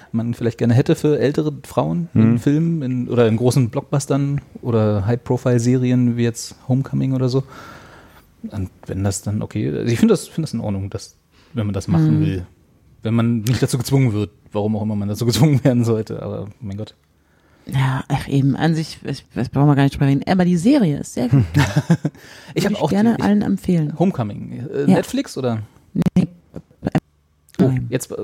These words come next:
Speaker 1: sorry, jetzt warst du gerade abgebrochen. Das erste
Speaker 3: Äh,
Speaker 1: Mal.
Speaker 3: die Serie läuft bei Amazon Prime.
Speaker 1: Amazon Prime.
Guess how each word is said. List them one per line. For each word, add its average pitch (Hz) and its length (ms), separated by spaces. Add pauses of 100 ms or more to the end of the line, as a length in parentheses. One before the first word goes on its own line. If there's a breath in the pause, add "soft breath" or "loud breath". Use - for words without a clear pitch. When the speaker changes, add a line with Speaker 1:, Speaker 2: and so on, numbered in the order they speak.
Speaker 1:
sorry, 160 240
jetzt 143 120
warst 139 120
du 139 40
gerade 127 140
abgebrochen. 98 460 (520)
Das - 140
erste 123 240
Speaker 3:
Äh, 170 40
Speaker 1:
Mal. 160 80
Speaker 3:
die 170 180
Serie 214 240
läuft 190 200
bei - 140
Amazon 175 360
Prime. 147 360
Speaker 1:
Amazon 101 280
Prime. - 260